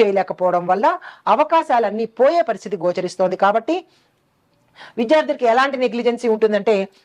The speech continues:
"ఆ, ఇంకా పదిహేను రోజులు ఉంది కదా, ఇంకా వారం రోజులు ఉంది కదా" అని సమయాన్ని వృధా చేసి ఆ లాస్ట్ డేట్ అనే దానికి లాస్ట్ మినిట్లో ప్రయత్నం చేయడం వల్ల అది సమయానికి అవ్వకపోవడం వల్ల మీరు మంచి మంచి అవకాశాలను పోగొట్టుకుంటారు.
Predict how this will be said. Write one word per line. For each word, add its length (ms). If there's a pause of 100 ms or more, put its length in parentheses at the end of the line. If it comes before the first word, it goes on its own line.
(120)
"ఆ, 100
ఇంకా 260
పదిహేను 320
రోజులు 240
ఉంది 120
కదా, 240 (240)
ఇంకా 220
వారం 340
రోజులు 260
ఉంది 120
కదా" 300 (100)
అని 140
సమయాన్ని 480
వృధా 380
చేసి 480 (320)
ఆ 140
లాస్ట్ 640
డేట్ 440 (100)
అనే 220
దానికి 640 (280)
లాస్ట్ 380
మినిట్లో 340
ప్రయత్నం 440
చేయడం 220
వల్ల 340 (200)
అది 140
సమయానికి 680 (280)
అవ్వకపోవడం 640
వల్ల 400 (280)
మీరు 380 (360)
మంచి 260
మంచి 220
అవకాశాలను 800 (100)
పోగొట్టుకుంటారు. 720